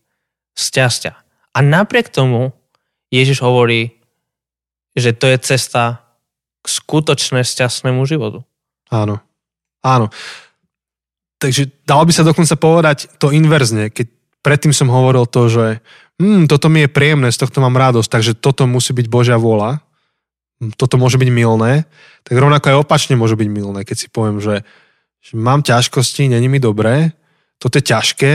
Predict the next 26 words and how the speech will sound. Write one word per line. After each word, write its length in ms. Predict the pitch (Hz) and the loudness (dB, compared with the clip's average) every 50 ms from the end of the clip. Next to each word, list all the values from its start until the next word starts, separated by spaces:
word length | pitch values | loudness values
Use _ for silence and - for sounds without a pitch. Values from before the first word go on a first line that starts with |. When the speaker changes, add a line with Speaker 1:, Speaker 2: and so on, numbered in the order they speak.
| 160 160 | 2 2
Speaker 2:
možno, 340 | 156 143 127 117 117 117 117 113 | 0 0 -2 -2 -2 -2 -2 -2
že 100 | 113 110 | -4 -6
trpím, 560 | - - - - - - 156 156 156 151 147 | -6 -6 -6 -6 -4 -2 0 0 2 2 2
alebo 240 | 139 127 120 117 113 | 2 2 2 2 2
musím 260 | 127 131 - - 131 | 0 0 0 0 0
na 80 | 123 | 2
niečo 220 | 127 131 131 - 127 | 2 0 0 0 0
dlho 160 | 127 127 127 | 0 0 0
čakať, 500 | 131 - - 107 - - 135 143 143 - - - - - _ _ _ _ | 0 -2 -4 -4 -2 -2 -2 -2 -2 -6 -12 -20 -20 -20 _ _ _ _
to 100 | - 143 | 0 2
nemôže 380 | 135 139 143 143 139 135 120 120 | 4 4 4 4 4 2 2 0
byť 160 | 113 117 104 | 0 -2 -2
Božia 300 | 104 110 107 104 107 104 | -2 -2 0 0 0 0
vôľa. 380 | 98 101 101 101 107 117 123 - _ _ _ _ | -2 -2 -4 -6 -6 -8 -10 -14 _ _ _ _
Tak 120 | - - - | -12 -6 -6
toto 140 | - 131 | -2 2
je 80 | - 143 | 4 4
rovnako 360 | 139 139 143 143 131 127 - 117 | 4 4 4 2 0 0 -2 -4
mylné. 460 | 110 107 104 101 98 98 101 107 - _ | -4 -4 -6 -6 -8 -10 -14 -16 -10 _
Môže, 240 | 135 139 143 127 | 0 2 2 2
môže 280 | 143 135 139 143 143 147 | 2 2 2 2 2 2
to 100 | 139 143 | 0 0
byť 100 | 131 127 | 0 0
rovnako 380 | 127 131 127 131 127 120 - 123 | 0 0 0 0 -2 -2 -2 -2
mylné. 460 | 117 117 117 117 113 107 107 123 - _ _ _ _ _ _ _ _ _ _ _ _ _ _ _ _ _ _ _ _ - | -2 -2 -2 -4 -4 -6 -10 -12 -16 _ _ _ _ _ _ _ _ _ _ _ _ _ _ _ _ _ _ _ _ -6
A 520 | - 113 113 113 113 113 113 113 113 | -4 -2 0 2 2 2 2 0 -2